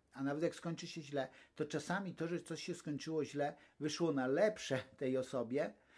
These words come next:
niż gdybyśmy uchronili ją od tych konsekwencji,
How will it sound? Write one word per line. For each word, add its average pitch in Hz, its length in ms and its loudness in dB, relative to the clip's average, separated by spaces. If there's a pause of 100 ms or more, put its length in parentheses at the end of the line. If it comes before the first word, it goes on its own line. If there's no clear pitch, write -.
(160)
niż 156 220 0
gdybyśmy 156 880 0
uchronili 160 600 -2
ją 147 320 6
od 143 200 -6
tych 147 140 -2
konsekwencji, 165 1080 -2